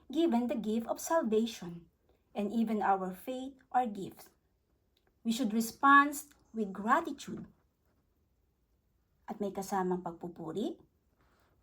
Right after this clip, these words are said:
and joy. Amen? Sa susunod, Ang gawa ay patunay ng tunay na may pananampalataya.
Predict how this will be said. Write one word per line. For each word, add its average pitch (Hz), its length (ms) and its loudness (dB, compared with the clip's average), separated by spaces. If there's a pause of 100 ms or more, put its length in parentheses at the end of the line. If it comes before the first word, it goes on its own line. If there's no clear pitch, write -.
(520)
and 185 200 -4
joy. 175 300 -4 (1400)
Amen? 190 440 2 (1400)
Sa 196 120 -6
susunod, 214 540 -2 (1120)
Ang 320 160 10
gawa 339 480 12
ay - 80 2
patunay 277 880 6 (160)
ng 220 120 -2 (120)
tunay 247 560 2 (560)
na 220 400 4 (400)
may 220 240 6
pananampalataya. 196 1300 2